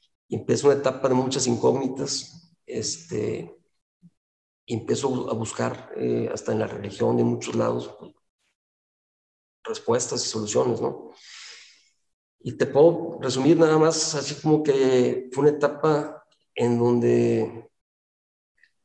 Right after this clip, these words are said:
tomo un curso, un curso que se llamaba Live Free, Viviendo Libre, y en ese curso,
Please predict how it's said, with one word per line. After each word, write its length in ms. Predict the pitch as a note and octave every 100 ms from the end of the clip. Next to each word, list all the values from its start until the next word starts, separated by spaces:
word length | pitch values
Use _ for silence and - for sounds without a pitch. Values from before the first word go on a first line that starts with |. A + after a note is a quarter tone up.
| _
tomo 200 | - C#3
un 100 | C#3+
curso, 580 | C#3+ C#3+ D3 E3 - - _ _ _
un 180 | - B2+
curso 480 | C3+ C3+ C3+ C#3+ C#3
que 80 | A#2
se 100 | A#2+
llamaba 200 | B2 C3
Live 240 | B2 C3
Free, 500 | - B2+ D3+ - - - _ _
Viviendo 440 | - - A2+ B2 B2
Libre, 560 | A#2+ B2+ D3+ D3+ - - - - - - - _ _
y 100 | A#2+
en 100 | A#2
ese 260 | B2 D3 -
curso, 800 | C#3+ C#3+ D3 D3 D3 D3+ -